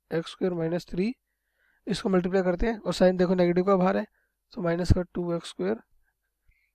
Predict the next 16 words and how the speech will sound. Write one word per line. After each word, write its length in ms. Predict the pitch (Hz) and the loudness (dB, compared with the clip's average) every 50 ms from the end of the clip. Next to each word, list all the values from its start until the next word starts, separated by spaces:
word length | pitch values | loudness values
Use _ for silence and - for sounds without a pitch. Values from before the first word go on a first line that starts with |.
| _ _ - | _ _ -10
and 100 | 185 170 | -6 -4
माइनस 320 | 165 165 165 170 170 - - | -4 -4 -4 -4 -8 -8 -6
का 120 | - 220 | -6 -6
फ़ोर 360 | 220 - - 175 175 180 - - 165 | -6 -4 -4 -2 -2 -2 -2 -2 -6
एक्स 280 | 151 139 - - - - - _ _ _ _ _ _ _ _ _ _ _ _ _ _ _ _ _ _ _ _ _ _ _ _ _ _ _ _ _ _ _ _ - | -6 -6 -6 -10 -14 -14 -16 _ _ _ _ _ _ _ _ _ _ _ _ _ _ _ _ _ _ _ _ _ _ _ _ _ _ _ _ _ _ _ _ -4
divided 400 | 185 170 165 170 175 185 185 180 | -2 0 2 4 4 4 4 4
by 80 | 175 180 214 - _ _ - 170 | 4 2 2 0 _ _ -4 -4
एक्स 140 | 170 - - | -4 -4 -6
स्क्वायर 260 | - - 185 190 196 | -6 -2 -2 -2 0
माइनस 340 | 185 175 175 180 180 - - | -2 -2 -2 -2 -4 -6 -6
थ्री 200 | - 175 170 170 | -4 -2 -2 -2
का 140 | 180 196 226 247 - - | 0 0 0 0 -2 -2
होल 220 | 190 165 151 147 156 | 0 0 2 0 -2
स्क्वायर, 440 | - - - - 151 135 135 - - _ _ _ _ _ _ _ _ _ _ _ - | -6 -8 -4 -4 -4 -4 -6 -10 -16 _ _ _ _ _ _ _ _ _ _ _ -8
ठीक 160 | - 240 226 | -6 -6 -6
है, 60 | 202 | -6